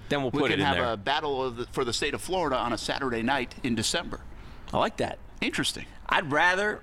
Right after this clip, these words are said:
Speaker 1: for the record, prefer it be on a Saturday.
Speaker 2: I do too.
Speaker 1: Yeah.
Speaker 2: Yeah.
Speaker 1: Just for me, our own selfish reasons.
Speaker 2: Well, this whole schedule is about selfish reasons.
Speaker 1: Correct.
Speaker 2: <laughs>
Speaker 1: That's how we live. Now, I tell you this, as we look at the schedule,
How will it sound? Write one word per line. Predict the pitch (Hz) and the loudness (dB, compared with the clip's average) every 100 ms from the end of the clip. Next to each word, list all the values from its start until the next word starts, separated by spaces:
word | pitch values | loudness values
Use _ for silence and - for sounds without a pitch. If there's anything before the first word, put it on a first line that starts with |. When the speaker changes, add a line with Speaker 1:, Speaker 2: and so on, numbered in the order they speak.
| - - | -12 -10
Speaker 1:
for | - 139 | -4 0
the | 127 | 2
record, | 135 - - | 2 0 -2
prefer | 151 - - | -2 0 0
it | - | 0
be | 160 | 0
on | 156 | 0
a | 147 | 0
Saturday. | - 196 214 113 - - | 0 0 0 -4 -8 -4
Speaker 2:
I | 127 | 0
do | 127 | 0
too. | - 104 - - - | -2 -6 -8 -8 -2
Speaker 1:
Yeah. | 131 104 - - - | -2 -2 -10 -8 -4
Speaker 2:
Yeah. | 107 - - - | -4 -6 -10 -2
Speaker 1:
Just | 156 | -2
for | - | 0
me, | 135 147 - | 0 0 0
our | 131 147 | 2 2
own | 139 | 0
selfish | 165 165 104 - | -2 -2 -4 -4
reasons. | 98 - - - - | -4 -4 -8 -8 0
Speaker 2:
Well, | 160 151 | 2 2
this | 151 160 - | 0 -2 0
whole | - 214 | 0 0
schedule | - 160 123 110 | 0 -2 -2 -2
is | |
about | 107 107 - | 0 0 2
selfish | 113 101 95 | 0 0 -2
reasons. | 101 98 - | -2 0 2
Speaker 1:
Correct. | 160 123 311 - - | 4 4 2 0 -2
Speaker 2:
<laughs> | 285 - | -2 0
Speaker 1:
That's | 185 147 | 0 4
how | 170 175 | 4 4
we | 185 | 2
live. | 196 127 - - 147 - - | 2 2 0 -2 -4 -2 0
Now, | - 139 | 4 6
I | 127 | 4
tell | - 190 | 2 0
you | 185 | 2
this, | 147 95 - - - - - - - - - - | 0 -2 -6 -8 -14 -16 -16 -16 -16 -16 -14 -4
as | 123 | 0
we | 120 | 0
look | 135 139 | 0 0
at | 120 | 0
the | |
schedule, | - 143 131 95 - | 0 0 0 -2 -10